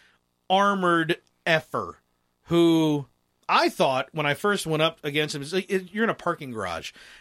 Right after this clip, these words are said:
and you chase him down and you end up killing him because there's, like, some, uh, some missiles that you can launch.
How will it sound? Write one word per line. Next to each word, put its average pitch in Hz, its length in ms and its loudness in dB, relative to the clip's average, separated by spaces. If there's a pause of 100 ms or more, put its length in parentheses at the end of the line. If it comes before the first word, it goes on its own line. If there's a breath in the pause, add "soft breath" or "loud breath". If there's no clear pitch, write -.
and 156 120 0
you 160 60 -2
chase 196 300 -2
him 156 80 -8
down 151 260 0
and 151 100 -4
you 190 80 2
end 240 100 2
up - 140 -6
killing 180 240 -2
him 156 220 -2
because 143 360 -2
there's, 139 220 -2
like, 139 180 -2
some, 131 240 -6
uh, 107 160 -2 (440 loud breath)
some 151 300 -2
missiles 156 380 0
that 156 120 0
you 156 100 -4
can 143 220 -2
launch. 139 480 -4